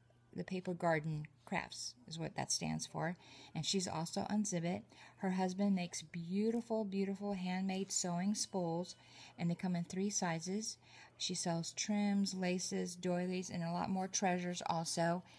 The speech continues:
Wonderful, wonderful lady. And so whatever the first person doesn't choose, the second will, will get. So they get the choice of which store they want, uh, their money to go to. And once again, um, you need to promote my channel so more people can play along.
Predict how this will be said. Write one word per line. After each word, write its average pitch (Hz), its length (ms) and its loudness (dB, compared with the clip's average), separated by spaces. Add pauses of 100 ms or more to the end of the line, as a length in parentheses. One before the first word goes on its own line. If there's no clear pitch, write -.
(220)
Wonderful, 190 540 6
wonderful 180 440 0
lady. 185 420 0 (400)
And 175 180 0
so 180 240 6
whatever 185 340 2
the 214 100 0
first 196 280 -2
person 190 380 0
doesn't 175 300 0
choose, 175 400 0 (180)
the 170 80 -8
second 170 500 2
will, 165 300 -4 (180)
will 170 140 -4
get. 160 320 -4
So 156 80 -4
they 165 120 2
get 175 140 -6
the - 80 -18
choice 165 360 0
of 160 180 -4
which 160 140 -2
store 165 260 0
they 165 100 -2
want, 165 240 -4 (220)
uh, 165 140 0 (280)
their 175 120 0
money 165 260 0
to 196 80 -2
go 160 300 -4
to. 165 320 -2 (500)
And 170 160 0
once 175 240 -2
again, 180 420 0 (460)
um, 170 420 -2
you 175 140 -2
need 175 240 -2
to 185 380 0
promote 175 320 0
my 202 120 2
channel 190 480 0
so 175 140 -2
more 170 180 0
people 190 240 -2
can 202 160 0
play 202 240 -2
along. 220 460 2